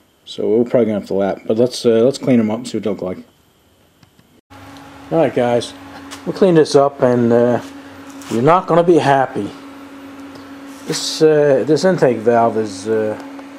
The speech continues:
oh, the light on, the light helps. This intake valve here is, uh, perfect. It's beautiful. Let me see. Uh,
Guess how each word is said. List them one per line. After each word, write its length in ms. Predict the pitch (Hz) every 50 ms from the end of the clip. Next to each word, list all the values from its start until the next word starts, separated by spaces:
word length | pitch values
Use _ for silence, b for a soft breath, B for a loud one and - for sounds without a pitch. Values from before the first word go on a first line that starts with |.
| - - - - - - - - - -
oh, 120 | 131 135 135 - - - - - - - - - - - -
the 60 | 98
light 200 | 98 113 117 113
on, 200 | 113 110 107 107
the 60 | 120
light 140 | 113 117 107
helps. 340 | - 117 104 - - - - - B B B B B B B B B B - - -
This 120 | - 104 160
intake 320 | 208 220 - 180 156 120
valve 320 | - 123 123 123 123 123 113
here 220 | 127 131 135 127
is, 280 | 127 120 113 107 104 117
uh, 360 | 120 120 120 120 120 117 110 - -
perfect. 420 | - 151 165 - 120 - - - - - -
It's 120 | - - -
beautiful. 360 | 131 143 - - - 208 - - - - - - - - - - - - - - - - - - - - - - - - - - 277 277 277 - 277 277 277 285 277 277 - - 277 - - - - - - - - - - - - - - -
Let 100 | 110 110
me 80 | 113 110
see. 600 | 104 - - - 113 107 107 107 104 104 101 101
Uh, 100 | 104 104